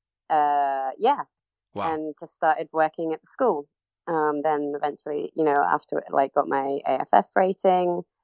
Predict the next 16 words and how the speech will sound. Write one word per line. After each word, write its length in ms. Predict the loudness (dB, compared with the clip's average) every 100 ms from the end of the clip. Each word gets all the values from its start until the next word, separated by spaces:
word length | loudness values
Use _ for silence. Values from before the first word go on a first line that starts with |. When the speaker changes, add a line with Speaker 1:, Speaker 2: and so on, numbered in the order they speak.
| _
Speaker 1:
started 300 | 0 4 4 4
coaching, 760 | 0 0 0 -2 0 -2 -4 -2 4
uh, 240 | 4 4 2
wind 220 | 0 0
tunnel 560 | 0 2 2 2 0 -4 _
Speaker 2:
So 180 | 0 0
now, 100 | 2
Speaker 1:
coaching 260 | 0 -2 -2
a 60 |
lot. 460 | 4 6 6 6 4 -2
Speaker 2:
when 260 | -6 -2 0
Speaker 1:
And 60 |
Speaker 2:
would 140 | -2 -4
this 160 | -6 -6
have 80 |
been? 260 | -8 -12 -14